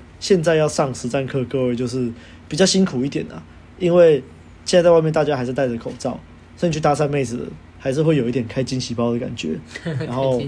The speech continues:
Speaker 1: 判-
Speaker 2: 开惊喜包。
Speaker 1: 对，然后判断妹子的微表情也可能就比较需要从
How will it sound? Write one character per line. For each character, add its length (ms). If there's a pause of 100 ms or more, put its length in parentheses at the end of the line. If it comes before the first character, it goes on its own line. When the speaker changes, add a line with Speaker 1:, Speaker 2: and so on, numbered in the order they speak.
(220)
Speaker 1:
判- 140
Speaker 2:
开 0
惊 80
喜 0
包。 20 (760)
Speaker 1:
对， 180
然 100
后 80
判 200
断 160
妹 160
子 80
的 80
微 120
表 160
情 220
也 100
可 140
能 100
就 140
比 160
较 160
需 160
要 160
从 180